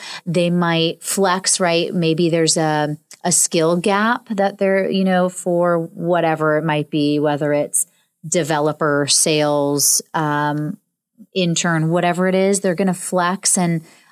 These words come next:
on, on the skill and look at the adaptability of the individual. Like, hey, are you willing, uh, and able to be trained? Um, do you want to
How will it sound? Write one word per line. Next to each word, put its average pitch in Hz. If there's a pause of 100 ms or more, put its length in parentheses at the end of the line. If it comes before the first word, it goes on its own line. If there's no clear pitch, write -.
(100)
on, 160
on 165
the 160
skill 185
and 165
look 170
at 160
the 151
adaptability 160
of 151
the 160
individual. 160
Like, 151
hey, 170
are 151
you 165
willing, 180 (560)
uh, 160
and 185
able 180
to 233
be 226
trained? 226
Um, 165
do 170
you 170
want 160
to 180